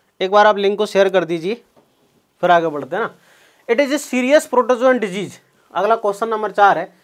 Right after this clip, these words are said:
it is a serious protozoan disease of young stock up to the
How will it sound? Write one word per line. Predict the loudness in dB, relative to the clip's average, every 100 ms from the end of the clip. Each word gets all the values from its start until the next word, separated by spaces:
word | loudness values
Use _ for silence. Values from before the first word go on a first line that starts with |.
| _ _
it | -4 -4
is | -4
a | -8
serious | -10 -6 -4 -4
protozoan | -4 -6 -4 -4 -4 -4
disease | -6 -6 -6 -8 -8
of | -8 -6
young | -4 -2 -2 -6
stock | 0 0 0 -2
up | -6 -6
to | -8
the | -6